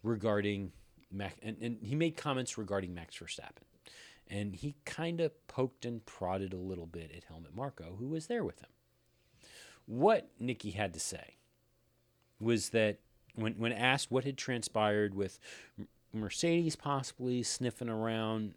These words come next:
Max and Red Bull then turning around and, and giving Max a long-term contract, uh, he was asked by the T V show what had happened, and, and Niki said,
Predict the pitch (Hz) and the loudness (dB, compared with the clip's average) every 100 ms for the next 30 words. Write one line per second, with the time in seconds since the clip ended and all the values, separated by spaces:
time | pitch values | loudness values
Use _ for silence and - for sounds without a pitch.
0 | - 101 104 107 - - 104 92 90 - | -4 0 0 0 -4 -6 -4 -4 -6 -8
1 | - - - - - - 107 120 123 113 | -16 -16 -18 -20 -16 -4 6 8 8 6
2 | 107 107 104 - 113 104 101 98 95 87 | 6 4 2 0 0 2 0 0 -2 -4
3 | 90 95 95 101 101 92 92 - 95 92 | -6 -4 -2 0 -2 -4 -6 -8 -6 -8
4 | 90 92 85 - 202 190 98 87 - - | -8 -10 -10 -6 -6 -4 -4 -4 -8 -14
5 | - - - 95 98 107 139 170 - 143 | -20 -20 -10 -6 -4 2 4 4 4 -2
6 | 120 135 120 110 123 104 101 101 196 190 | -2 -2 -2 0 4 4 2 0 0 0
7 | 127 120 117 113 110 107 101 _ - 113 | 0 -2 -2 -4 -2 -2 -6 _ -2 0
8 | 113 110 - 110 98 | 0 -2 0 0 0